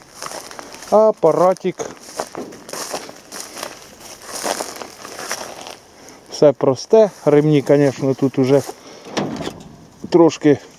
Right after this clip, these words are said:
підморилися. Ну нічого, не все зразу зробить, перебере. Він його недавно взяв, то ще зовсім не, не перебрав, зробить.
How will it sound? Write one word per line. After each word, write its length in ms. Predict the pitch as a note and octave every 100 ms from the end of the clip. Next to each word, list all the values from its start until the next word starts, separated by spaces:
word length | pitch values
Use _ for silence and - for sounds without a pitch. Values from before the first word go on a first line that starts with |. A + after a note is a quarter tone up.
| - - - - - - - - - -
підморилися. 920 | E3 C3+ D#3+ G3+ A#3 G#3 F#3 - F3 -
Ну 120 | F#3
нічого, 480 | E3+ - C#3 G#2+ A2
не 120 | C#3+
все 260 | C3 E3 C#3+
зразу 440 | C3 C3 A2 A2+
зробить, 420 | A2+ D#3 B2 G#2+
перебере. 600 | - A#2+ A#2 B2 D3+ F#3 - _ - - _
Він 200 | C3+ B2
його 200 | B2 B2
недавно 480 | B2 A#2+ B2+ B2 B2+
взяв, 360 | B2 D#3+ E3+ - _ - - - - - - - - -
то 100 | A2+
ще 260 | - C3 - - - - A#2+
зовсім 380 | C3 A2+ C#3+ B2
не, 120 | B2+ - _ - - - - -
не 120 | C3+
перебрав, 600 | - C3+ B2+ A2 A2 G2+
зробить. 540 | A2+ C#3+ A2+ F#2 -